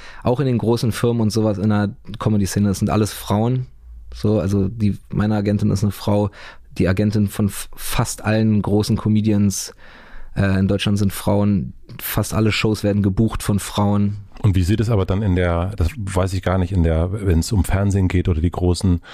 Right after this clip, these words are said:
Speaker 2: Shows, äh, sind die Entscheider dann auch Frauen?
Speaker 1: Ich hab keine Ahnung.
Speaker 2: Weißt du nicht? Okay.
Speaker 1: Aber so, also das, was ich, was ich miterlebe, sind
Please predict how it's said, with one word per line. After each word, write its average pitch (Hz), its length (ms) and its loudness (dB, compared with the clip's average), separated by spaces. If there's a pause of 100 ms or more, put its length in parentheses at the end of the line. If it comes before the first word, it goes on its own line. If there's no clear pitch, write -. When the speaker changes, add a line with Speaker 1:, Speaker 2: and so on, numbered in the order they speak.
(380)
Speaker 2:
Shows, 101 600 0
äh, 139 320 -2
sind 110 260 2
die 127 140 2
Entscheider 113 800 2
dann 92 160 0
auch 107 200 0
Frauen? 135 460 0 (600)
Speaker 1:
Ich 98 80 2
hab 98 100 2
keine 98 220 0
Ahnung. 95 260 2 (160)
Speaker 2:
Weißt - 160 0
du 95 60 4
nicht? - 140 2
Okay. 90 360 -2
Speaker 1:
Aber 95 340 0 (680)
so, 98 440 0
also 98 220 2
das, 107 260 0
was 123 180 0
ich, 123 200 0
was 107 380 0
ich 110 140 0
miterlebe, 107 640 2 (440)
sind 104 320 0